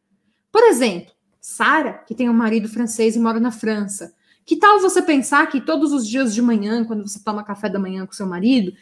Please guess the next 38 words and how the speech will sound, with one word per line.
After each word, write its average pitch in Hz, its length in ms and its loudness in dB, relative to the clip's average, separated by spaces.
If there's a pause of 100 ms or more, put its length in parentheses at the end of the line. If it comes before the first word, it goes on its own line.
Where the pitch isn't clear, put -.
(140)
e 294 60 -8
que - 80 4
provavelmente 339 480 8
seu 302 80 4
café 262 180 0
da 233 100 2
manhã 220 300 2
ele 233 120 2
não 233 120 0
tem 294 140 0
um 320 100 4
tempo 269 380 0
muito 226 280 0
certo, 220 520 -2
definido, 202 640 -2
assim, 190 380 -4 (920)
mas 294 380 2
o 320 60 2
período 339 340 6
da 359 80 6
manhã 311 640 4
você 277 180 0
vai 294 140 4
tentar 294 240 0
falar 277 280 2
mais 277 220 0
francês 285 400 0
com 269 140 -2
ele. 214 320 0 (240)
E 339 60 8
não 349 140 10
espere 415 540 4
que 269 120 4
ele 226 200 8
faça 214 380 -4
isso 190 220 -4
com 202 100 -8
você. 185 460 -6